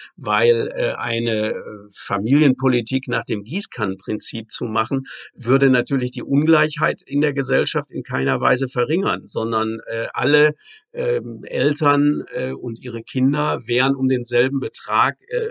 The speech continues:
äh, besser gestellt. Äh, man kann sogar sagen,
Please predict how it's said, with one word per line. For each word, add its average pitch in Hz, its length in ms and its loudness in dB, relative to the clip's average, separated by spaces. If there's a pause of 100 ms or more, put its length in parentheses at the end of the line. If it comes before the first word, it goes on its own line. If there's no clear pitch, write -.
äh, 131 160 -12 (120)
besser 127 300 0
gestellt. 147 600 0 (340)
Äh, - 160 -6
man 120 200 -2
kann 120 220 0
sogar 127 300 2
sagen, 127 640 2